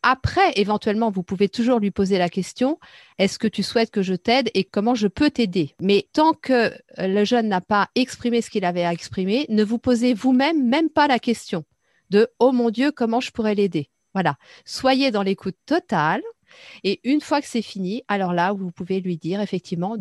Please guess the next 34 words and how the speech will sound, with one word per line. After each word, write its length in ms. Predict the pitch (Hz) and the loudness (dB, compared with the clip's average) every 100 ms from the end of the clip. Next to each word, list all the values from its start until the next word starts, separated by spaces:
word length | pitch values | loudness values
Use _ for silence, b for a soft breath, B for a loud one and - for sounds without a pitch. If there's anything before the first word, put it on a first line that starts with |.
| 170 | -4
De 80 | 180 | -4
quoi 240 | - 240 208 | -2 0 0
as-tu 240 | - 180 | -2 -10
besoin ? » 460 | 165 156 - 127 123 _ _ _ _ - | -6 -8 -8 -16 -18 _ _ _ _ -2
Parce 200 | 214 - | 0 0
que 120 | 220 | -2
si 160 | - 294 | 2 4
vous 100 | 339 | 4
lui 140 | 285 | 4
posez 260 | 254 226 226 | 2 0 0
cette 220 | 208 190 | -2 -4
question, 560 | 185 180 - 196 277 _ | -6 -6 -4 -4 -4 _
ça 180 | - 214 | -2 2
va 140 | 196 | 4
l'obliger, 500 | 202 311 285 254 220 | 4 4 2 2 4
lui, 460 | 208 226 294 311 - - | 4 6 6 6 2 -4
à 100 | 185 | -4
se 140 | - | -2
dire, « 300 | 196 185 170 - | -4 -2 -4 -2
Ah 160 | 175 175 | -2 0
oui, 260 | 233 220 _ _ _ - | -2 -4 _ _ _ -6
de 120 | 190 | -6
quoi 240 | - 311 269 | -2 0 2
j'ai 180 | 190 | 0
besoin ? » 400 | 160 165 - 147 - _ b b b | -2 -4 -6 -12 -14 _ b b b
Et 140 | 180 196 | 2 4
là, 180 | 247 | 4
déjà, 460 | 233 208 220 226 254 _ _ - | 4 0 2 0 0 _ _ -6
de 80 | |
cette 180 | 208 208 | -2 -2
façon-là, 420 | 196 185 190 185 | -2 -4 -2 -4
vous 200 | 180 175 | -4 -4
allez 160 | 170 165 | -4 -2
l'aider. 340 | 160 156 135 | -4 -6 -8